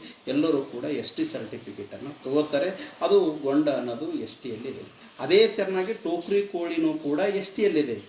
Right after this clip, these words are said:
ನಮ್ಮ ಭಾಗದಲ್ಲಿ ಬೀದರಲ್ಲಿ ಮತ್ತು ಸುತ್ತಮುತ್ತ ಈ ಉತ್ತರ ಕರ್ನಾಟಕ ಭಾಗದಲ್ಲಿ ನಾವು ಟೋಕ್ರೆ ಕೋಳಿ ಅಂತೇಳಿ ತಗೋತೀವಿ. ಆದ್ರೆ ಗೊಂಡ ಎಸ್ ಟಿಯಲ್ಲಿ ಇದೆ,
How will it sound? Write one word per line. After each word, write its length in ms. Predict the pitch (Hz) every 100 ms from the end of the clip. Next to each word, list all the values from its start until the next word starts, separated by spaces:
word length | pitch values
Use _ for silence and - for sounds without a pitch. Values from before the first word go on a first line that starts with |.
| - - - -
ನಮ್ಮ 160 | 185 185
ಭಾಗದಲ್ಲಿ 460 | 175 180 170 139
ಬೀದರಲ್ಲಿ 540 | 143 170 165 147 147 156
ಮತ್ತು 240 | 127 135
ಸುತ್ತಮುತ್ತ 480 | - 139 147 135 139
ಈ 340 | 123 139 135
ಉತ್ತರ 180 | 127 147 -
ಕರ್ನಾಟಕ 400 | 127 123 123 110
ಭಾಗದಲ್ಲಿ 480 | 113 113 113 151 190 - - -
ನಾವು 260 | 135 131 127
ಟೋಕ್ರೆ 360 | 131 143 147 -
ಕೋಳಿ 340 | - 110 107
ಅಂತೇಳಿ 280 | 107 143 156
ತಗೋತೀವಿ. 480 | - 117 110 90 104 - - - 143
ಆದ್ರೆ 460 | 175 196 208 147
ಗೊಂಡ 300 | 135 165 202 185 151 -
ಎಸ್ 120 | 127 -
ಟಿಯಲ್ಲಿ 320 | 208 202 180
ಇದೆ, 380 | 143 107 -